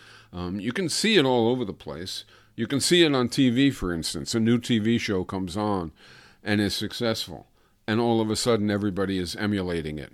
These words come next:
and, and the plots are the same, and the, you know, the advertising is the same, or even the type of show is the same. So you get reality television, one of them, and then a whole lot of them. And then after a while, it burns itself out because people are tired of it, and something ha-,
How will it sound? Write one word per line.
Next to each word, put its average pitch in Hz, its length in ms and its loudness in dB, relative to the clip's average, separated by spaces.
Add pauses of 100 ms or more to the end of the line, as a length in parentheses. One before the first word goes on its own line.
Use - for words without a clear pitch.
and, 90 260 -8
and 90 240 -8
the 90 80 -8
plots 98 440 -8
are 98 40 -6
the 90 120 -8
same, 90 420 -4
and 87 100 -6
the, 85 140 -6 (300)
you 98 160 -4
know, 85 100 -4
the 92 100 -4
advertising 92 680 -4
is 90 160 -8
the 95 100 -12
same, 90 440 -6
or 101 160 -2
even 160 240 2
the 117 100 -2
type - 440 -2
of 92 180 -8
show 156 360 -2
is 90 160 -4
the 92 80 -12
same. 90 360 -6
So 107 120 -8
you 98 100 -2
get 95 160 -4
reality 101 540 -2
television, 87 680 -4 (240)
one 101 200 -2
of 107 120 0
them, 110 220 0
and 95 120 -4
then 85 120 -10
a 82 60 -10
whole 92 160 -8
lot 87 240 -8
of 82 100 -12
them. 57 160 -20 (240)
And 107 120 -6
then 117 120 0
after 104 300 -6
a 92 60 -4
while, 95 440 -2
it 87 140 -10
burns 95 280 0
itself 82 380 -4
out 123 300 2
because 92 240 -10
people 95 280 -6
are 80 80 -8
tired 107 380 -2
of 98 160 -4
it, 71 80 -10
and 73 100 -14
something 90 300 -10
ha-, 82 100 -12